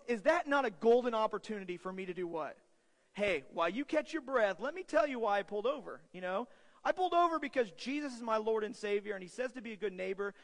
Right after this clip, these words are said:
Be real honest with you, buddy. If it was up to me, I'd be in the office drinking coffee. But I love my Lord, and my Lord sent me to do his work, and I'm doing the Lord's work. Do you know Jesus? That would be a great way to end this sermon. Amen?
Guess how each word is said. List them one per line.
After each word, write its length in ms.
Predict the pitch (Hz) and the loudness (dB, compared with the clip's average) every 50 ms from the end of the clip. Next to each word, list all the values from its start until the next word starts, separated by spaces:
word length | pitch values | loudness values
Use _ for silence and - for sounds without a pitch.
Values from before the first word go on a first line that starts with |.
| - _ | -16 _
Be 80 | - 240 | -8 -6
real 220 | 254 262 294 269 | -4 0 0 2
honest 280 | 240 240 247 269 254 - | 2 2 0 0 -2 -4
with 120 | 254 254 | -8 -10
you, 80 | 240 247 | -8 -6
buddy. 360 | 214 254 254 254 262 269 254 - - - | -4 -4 -2 -2 -4 -6 -8 -10 -14 -12
If 140 | - 165 226 | -8 -8 -6
it 80 | 285 | -4
was 120 | 277 240 202 | -2 0 0
up 140 | 247 214 - | 0 0 0
to 80 | 220 | -4
me, 240 | 214 208 220 226 226 | -4 -2 -2 -2 -2
I'd 240 | - 196 208 214 190 | 0 2 0 0 0
be 120 | 190 208 | -2 -8
in 60 | 202 | -6
the 100 | 196 190 | -4 -2
office 320 | 185 185 185 180 190 175 - | 0 0 0 -2 -4 -8 -10
drinking 280 | - 180 170 160 160 | -10 -12 -12 -8 -4
coffee. 320 | 170 165 160 151 160 156 - _ - _ _ | -4 -2 -2 -4 -6 -10 -10 _ -20 _ _
But 160 | - 196 - - | 0 0 0 2
I 200 | 190 214 247 262 | 2 2 4 2
love 300 | 247 226 233 247 262 226 | 2 2 2 2 2 2
my 200 | 240 233 226 214 | 0 -2 -2 -2
Lord, 260 | 208 196 202 196 190 | 0 0 0 0 -2
and 100 | 190 185 | -2 -2
my 120 | 185 180 | 0 0
Lord 340 | 180 175 180 190 202 208 196 | 0 0 0 -2 -2 -2 -2
sent 240 | - - 208 185 185 | -4 -8 -8 -8 -8
me 80 | 185 175 | -8 -8
to 80 | 175 | -8
do 200 | 165 - 190 185 | -8 -8 -6 -6
his 180 | 180 175 156 151 | -6 -6 -6 -6
work, 260 | 165 170 156 156 - - | -6 -4 -4 -6 -6 -8
and 80 | 170 175 | -8 -8
I'm 100 | 175 170 | -8 -8
doing 240 | 156 170 233 247 254 | -8 -6 -6 -4 -4
the 100 | 233 220 | -4 -4
Lord's 220 | 208 202 196 180 | -2 -4 -4 -4
work. 120 | 185 185 - _ | -6 -12 -14 _
Do 100 | - 170 | -14 -10
you 120 | 185 262 285 | -6 -6 -2
know 200 | 269 277 269 240 | 0 0 -2 -2
Jesus? 540 | 180 170 214 240 214 170 160 123 - - _ _ - _ _ _ _ | -4 -8 -8 -8 -8 -8 -10 -12 -14 -16 _ _ -20 _ _ _ _
That 220 | - 220 254 311 330 | 6 6 8 8 6
would 140 | 339 311 247 | 2 0 2
be 100 | 285 254 | 4 4
a 80 | 226 | 2
great 480 | 165 170 190 208 233 240 247 277 - 226 | 2 0 -2 2 4 6 6 6 4 2
way 180 | 226 220 220 | 2 2 2
to 100 | 214 202 | 2 0
end 160 | - 190 196 190 | -2 -4 -6 -6
this 160 | 185 - - | -8 -8 -8
sermon. 320 | 180 180 170 160 160 160 | -8 -8 -8 -8 -10 -8
Amen? 440 | 160 185 196 202 214 226 269 302 - | -6 -6 -2 0 0 0 0 -2 -8